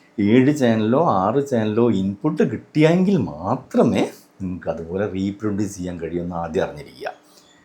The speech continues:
ഒരുവിധം നിങ്ങൾക്ക് ആ ഓഡിയോയെക്കുറിച്ചുള്ള ഒരു ജനറൽ ഐഡിയ കിട്ടിയെന്ന് വിചാരിക്കുന്നു. ഇനി നമ്മൾ വീ-, ഹാർഡ്വെയർ സെക്ഷൻ വരുമ്പോൾ ഇതെങ്ങനെ ടെസ്റ്റ് ചെയ്യണം, ഓരോ ചാനലും ഇൻഡിപെൻഡൻ്റായി ടെസ്റ്റ് ചെയ്യണം എന്നുള്ളതൂടെ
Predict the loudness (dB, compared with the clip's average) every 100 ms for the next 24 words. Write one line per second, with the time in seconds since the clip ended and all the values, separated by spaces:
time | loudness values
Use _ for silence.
0 | _ _ _ _ _ _ _ _ _ _
1 | _ _ _ _ _ _ 6 8 8 6
2 | 4 0 0 2 4 6 4 2 0 4
3 | 8 8 8 6 0 2 2 4 4 4
4 | 6 4 2 -2 -2 -2 -4 -6 -8 -6
5 | -8 -8 -14 -16 -20 _ 2 2 2 -2
6 | -6 -8 -8 -8 -10 -4 2 6 6 6
7 | 4 2 -4 -6 -8 -6 -6 -6 -8 _
8 | -4 -2 2 2 2 0 -2 -4 -4 -4
9 | -4 -6 -12 -6 -4 -2 -4 -6 -8 -8
10 | -8 -10 -10 -4 -4 -4 -6 -6 -8 -10
11 | -14 -8 -6 -6 -4 -4 -2 -4 -6 -8
12 | -8 -6